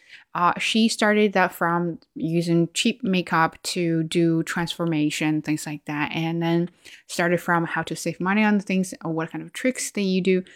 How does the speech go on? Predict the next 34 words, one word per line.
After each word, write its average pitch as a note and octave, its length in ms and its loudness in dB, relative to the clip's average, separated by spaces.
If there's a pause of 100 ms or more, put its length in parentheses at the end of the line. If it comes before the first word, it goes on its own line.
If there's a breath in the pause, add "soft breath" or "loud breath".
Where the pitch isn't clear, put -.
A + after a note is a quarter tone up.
(360 soft breath)
And F3 280 2
then F3+ 100 4
from F3+ 280 2
there, G#3 220 4
she G3 240 0
grew F#3+ 420 2 (240)
really F3+ 440 4
big, A#3 420 4
and D#3+ 160 -2
she G3 140 -2
grew G3 160 -2
something F#3 460 -2
she F3+ 140 -2
partnered F3 460 -2
with, D#3+ 300 -4 (480)
uh, E3 180 -2
I D#3 180 -10
think B3 240 4
is, B3+ 280 4
uh, A#3 500 2 (360)
uh, G3+ 520 0
L'Oreal G3+ 580 4
or E4 400 2
some - 280 4
of D4 60 10
the D4+ 60 4
company. C#4 580 6
And G#3 140 0
then F#3+ 340 2
she F#3 180 -4
had D3 180 -2
her F#3 280 -2
own B3+ 260 10
brand A3 500 6